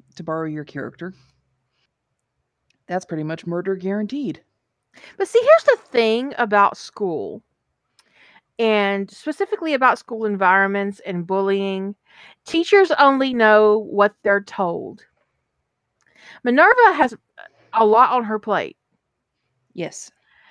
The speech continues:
Speaker 2: She is a head of house. She's the deputy headmistress, and she's doing most of Dumbledore's job. She barely has time to sleep, probably. Plus, she's got her own grading to do. Her, uh, I mean, uh,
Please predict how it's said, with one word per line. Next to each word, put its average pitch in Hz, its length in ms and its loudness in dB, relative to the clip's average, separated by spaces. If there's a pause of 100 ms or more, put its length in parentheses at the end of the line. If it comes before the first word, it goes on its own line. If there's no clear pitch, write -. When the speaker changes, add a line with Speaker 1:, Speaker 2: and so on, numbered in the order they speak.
(120)
Speaker 2:
She 302 260 -6 (120)
is 247 460 0 (600)
a 220 60 4
head 247 220 6
of 330 100 4
house. 233 540 2
She's 247 240 -10
the 214 80 -4
deputy 254 320 0
headmistress, 202 580 -4
and 226 160 -8
she's 403 240 -4
doing 269 340 -2
most 233 280 2
of 185 80 -10
Dumbledore's 190 520 -2
job. 185 460 2 (220)
She - 160 -2
barely 403 320 6
has 269 240 2
time 233 320 2
to - 100 -20
sleep, 240 420 -4
probably. 175 600 -4 (260)
Plus, 330 160 4
she's 302 160 -4
got 220 200 2
her 208 200 2
own 175 160 -2
grading 269 540 0
to 302 100 -6
do. 254 560 -4 (320)
Her, 208 340 4
uh, 196 220 6
I - 20 -2
mean, 233 120 -6 (340)
uh, 214 60 -6